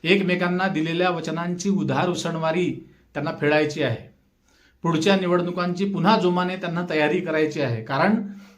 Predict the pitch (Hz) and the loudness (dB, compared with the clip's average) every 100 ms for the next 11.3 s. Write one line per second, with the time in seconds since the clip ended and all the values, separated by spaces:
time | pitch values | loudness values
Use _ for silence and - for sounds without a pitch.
0 | _ 127 160 196 196 165 240 254 220 202 | _ 0 2 2 2 4 6 6 4 4
1 | 208 190 180 185 175 214 214 - 262 247 | 4 4 4 2 4 4 4 4 4 4
2 | 254 285 254 165 151 131 127 120 117 98 | 4 4 4 4 2 0 0 -2 -8 -12
3 | - _ _ _ _ _ _ _ _ _ | -16 _ _ _ _ _ _ _ _ _
4 | _ _ _ _ _ _ _ _ _ _ | _ _ _ _ _ _ _ _ _ _
5 | _ _ - 156 190 202 226 156 160 180 | _ _ -10 -4 4 6 6 6 4 4
6 | 202 175 160 202 185 165 180 170 170 175 | 4 2 0 0 0 2 0 -2 -2 0
7 | 180 196 180 160 - 185 196 196 156 190 | 2 2 2 0 0 2 2 0 -2 -2
8 | 165 160 175 175 123 - - _ _ _ | 0 0 -2 -2 -6 -10 -20 _ _ _
9 | _ 120 131 156 208 196 170 143 147 170 | _ -4 2 4 4 2 0 2 2 0
10 | 180 185 180 196 196 151 165 175 180 170 | 0 0 0 2 2 0 0 -2 -2 0
11 | 143 165 175 | 0 0 -2